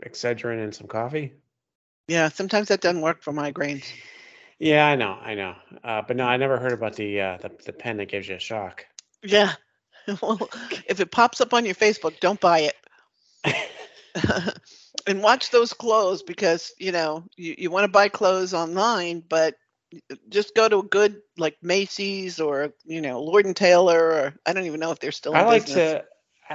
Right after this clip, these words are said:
Speaker 1: I, I
Speaker 2: But
Speaker 1: don't like buying clothes without, like, being able to touch it and try it
Speaker 2: See,
Speaker 1: on,
Speaker 2: me
Speaker 1: honestly.
Speaker 2: too.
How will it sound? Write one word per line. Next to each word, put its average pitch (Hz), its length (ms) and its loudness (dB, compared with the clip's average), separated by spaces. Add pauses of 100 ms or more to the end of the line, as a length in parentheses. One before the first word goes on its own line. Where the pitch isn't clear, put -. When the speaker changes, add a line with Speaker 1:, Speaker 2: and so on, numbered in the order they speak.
(120)
Speaker 1:
I, 170 140 -6
I - 80 -12
Speaker 2:
But 180 160 -4
Speaker 1:
don't 202 100 0
like 185 140 -2
buying 139 220 0
clothes 131 460 0
without, 120 360 -2
like, 117 200 -12
being 113 160 -8
able 107 180 -6
to 98 60 -14
touch - 320 -6
it 107 180 -2
and 101 80 -10
try 104 220 -6
it 98 60 -4
Speaker 2:
See, 202 180 2
Speaker 1:
on, 202 60 0
Speaker 2:
me 196 40 -6
Speaker 1:
honestly. 202 400 -2
Speaker 2:
too. 311 420 0